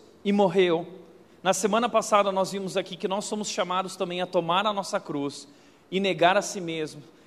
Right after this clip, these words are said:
e morrer pra si mesmos, pra vivermos agora por esse novo propósito como discípulos de Jesus, seguidores de Jesus. Na semana passada a gente falou sobre o cristão na cultura self,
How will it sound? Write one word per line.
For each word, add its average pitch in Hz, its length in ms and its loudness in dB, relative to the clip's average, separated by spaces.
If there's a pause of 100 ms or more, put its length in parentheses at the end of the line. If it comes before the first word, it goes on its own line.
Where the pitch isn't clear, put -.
(100)
e 170 80 -4
morrer 196 580 4
pra 180 140 0
si 180 160 -6
mesmos, 151 580 -6 (280)
pra 175 120 4
vivermos 175 480 -2
agora 165 320 2
por 165 180 -4
esse 165 200 -4
novo 180 240 -2
propósito 151 580 0
como 165 180 -6
discípulos 185 800 -4
de 139 60 -10
Jesus, 151 500 -8 (260)
seguidores 160 1120 -2 (300)
de 131 140 -10
Jesus. 101 420 -10 (880)
Na 165 140 0
semana 190 320 2
passada 185 360 2
a 190 40 -4
gente 190 120 -8
falou 180 220 2
sobre 185 520 -2 (220)
o 175 80 -10
cristão 226 480 4
na 254 80 0
cultura 220 420 -2
self, 160 440 -2